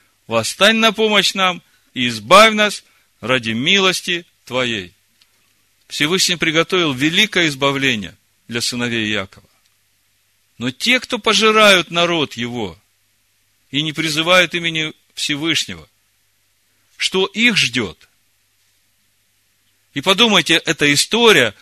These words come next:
тысяча семьсот лет христианской церкви. Кто даст всего на спасение Израилю?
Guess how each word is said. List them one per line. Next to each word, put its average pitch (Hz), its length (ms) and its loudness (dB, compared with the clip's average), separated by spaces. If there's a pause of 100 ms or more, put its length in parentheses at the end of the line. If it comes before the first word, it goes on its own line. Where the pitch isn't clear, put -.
(240)
тысяча 214 520 4
семьсот 180 600 2
лет 220 400 2 (240)
христианской 190 800 4
церкви. - 460 -2 (3250)
Кто - 240 -6
даст 147 260 0
всего 135 240 -4
на 117 100 -6
спасение 107 520 -8
Израилю? 95 440 -10